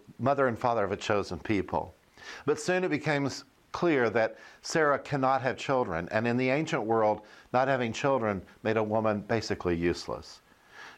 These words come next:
Your status was based on your sons and your husband and your ability to inherit land and all the political and, and economic and spiritual and emotional reasons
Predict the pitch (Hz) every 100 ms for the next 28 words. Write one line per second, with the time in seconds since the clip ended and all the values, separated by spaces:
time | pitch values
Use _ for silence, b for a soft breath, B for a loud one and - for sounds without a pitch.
0 | B 120 113 - - 147 143 120 - 107
1 | - 120 - 107 98 92 - 139 120 110
2 | 95 92 101 127 117 104 95 92 92 98
3 | 120 123 110 104 98 95 110 110 90 104
4 | 117 120 107 95 85 B B 127 139 131
5 | - 107 123 131 131 90 82 80 78 B
6 | B B - 95 104 123 104 110 120 123
7 | 87 - 85 78 - - 127 127 - 98
8 | 90 98 107 - 98 92 107 117 110 98
9 | 82 87